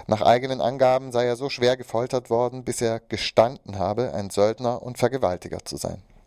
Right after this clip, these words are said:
Die ehemalige ukrainische Regierungschefin Jula-, Julia Timoschenko soll erneut angeklagt werden.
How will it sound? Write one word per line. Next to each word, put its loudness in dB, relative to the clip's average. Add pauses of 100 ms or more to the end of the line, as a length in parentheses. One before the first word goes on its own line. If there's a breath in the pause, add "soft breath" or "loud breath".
(1800 loud breath)
Die 0
ehemalige 0
ukrainische 0
Regierungschefin -2
Jula-, 2 (300)
Julia 0
Timoschenko -2
soll -2
erneut 0
angeklagt -6
werden. -10